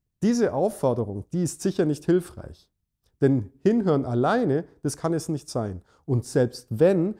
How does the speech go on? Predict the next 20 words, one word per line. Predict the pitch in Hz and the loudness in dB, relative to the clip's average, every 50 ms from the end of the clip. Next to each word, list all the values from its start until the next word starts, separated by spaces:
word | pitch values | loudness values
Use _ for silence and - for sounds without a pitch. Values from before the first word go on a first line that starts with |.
| _ _ _ | _ _ _
dann | 143 139 147 | 2 4 4
ist | 139 143 | 2 2
immer | 190 196 214 | 0 2 2
noch | 208 202 - | 0 0 -2
die | - 175 | -6 -8
Frage, | - - - 131 135 143 135 123 104 104 | -6 -4 -2 0 0 0 0 0 2 2
worauf | 135 120 123 120 123 120 - | 2 2 2 0 -2 -2 -4
sollst | - - 131 131 131 - - | -4 -2 -2 -2 -2 -2 -4
du | - 123 | -6 -6
eigentlich | 117 110 104 98 98 - - - | -6 -6 -8 -10 -12 -16 -4 0
hören? | 196 226 208 127 101 90 80 - _ _ _ _ _ _ _ _ _ _ _ _ _ _ | 2 2 2 2 0 -4 -10 -16 _ _ _ _ _ _ _ _ _ _ _ _ _ _
In | 123 120 | -4 0
dem | 117 175 226 240 | 2 4 4 4
Moment, | 226 190 202 254 285 240 - | 4 4 4 4 4 2 2
wo | 151 151 | 2 0
du | 151 151 | 2 2
deine | 147 147 139 139 139 | 2 0 2 2 2
Mitspielerin | 151 214 - - - - 208 190 185 160 170 160 156 | 0 0 -2 -4 -4 0 2 2 2 2 2 0 0
oder | 147 139 135 | 0 0 0
Mitspieler | 127 151 190 - - - - 151 127 127 117 110 104 | 0 0 -2 -4 -6 -4 -2 -2 0 0 0 -2 -4